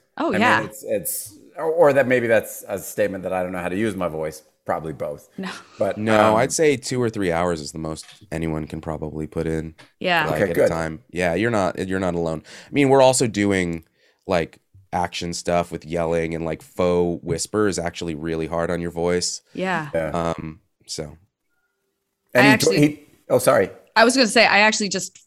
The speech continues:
Speaker 1: finished up my first, like, proper ongoing animated gig, which was very cool. I can't talk
Speaker 2: Yeah.
Speaker 1: about it, otherwise I would, but I can talk about the <laughs> process at least. And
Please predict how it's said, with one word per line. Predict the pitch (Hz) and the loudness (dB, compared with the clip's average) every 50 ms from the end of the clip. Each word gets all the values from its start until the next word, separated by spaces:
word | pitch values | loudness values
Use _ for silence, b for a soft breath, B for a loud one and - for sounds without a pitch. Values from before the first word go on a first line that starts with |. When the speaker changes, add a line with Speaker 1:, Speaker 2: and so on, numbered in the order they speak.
| _ _ | _ _
Speaker 1:
finished | - 196 196 190 180 - - 185 | -2 0 0 0 -2 0 2 2
up | 180 - - | 2 2 2
my | 175 175 170 | 0 0 0
first, | 165 - _ - 175 175 170 170 - - - | -2 -4 _ 2 2 2 2 0 -2 0 2
like, | 165 165 156 - - | 2 2 2 -2 -8
proper | - - 170 160 165 165 175 170 165 165 160 160 160 156 - - - | -2 0 2 2 2 0 0 0 2 2 2 2 2 0 -2 -4 -8
ongoing | - - 170 160 160 165 165 160 165 165 160 160 160 160 160 - - | -4 0 0 2 2 0 0 0 0 0 0 0 0 -2 -4 -4 -4
animated | 156 160 165 185 208 220 226 262 277 285 269 277 - - 220 | -4 -2 0 0 0 0 2 2 0 0 -2 -4 -8 -6 -2
gig, | 240 277 277 294 320 302 349 339 b b b b b b | 0 2 2 2 0 -2 -4 -6 b b b b b b
which | - 190 - | -2 2 2
was | 202 175 185 - - - | 2 2 0 -4 -6 -4
very | 175 202 208 175 175 175 175 | 2 4 6 6 6 4 2
cool. | - 180 165 147 151 165 180 b b b b b b - | 2 2 2 4 4 2 2 b b b b b b -4
I | - 185 175 | -2 -2 -2
can't | - - 208 214 214 | -2 -2 -2 -2 2
talk | 214 262 285 285 285 285 | 4 4 4 6 6 4
Speaker 2:
Yeah. | 294 285 | 4 4
Speaker 1:
about | 285 294 285 285 285 | 4 4 2 2 2
it, | 311 294 | 0 0
otherwise | 277 - 277 262 254 254 | 0 0 -2 -2 -2 -2
I | 254 | -2
would, | 247 247 240 277 277 | 0 0 2 2 4
but | 233 - | 4 4
I | 71 - - | 4 2 0
can | - 202 | 0 -2
talk | 202 196 226 190 | 0 0 0 2
about | 180 226 220 | 2 0 0
the | 214 | 0
<laughs> | 180 - 233 | -2 2 4
process | 202 226 - - 254 202 - | 4 6 6 6 4 4 2
at | 214 - - | 0 -2 -2
least. | 202 202 196 190 - - B B B B B B B B - | 0 0 0 -2 -2 -8 B B B B B B B B 4
And | 214 220 214 214 208 - | 4 6 6 4 2 0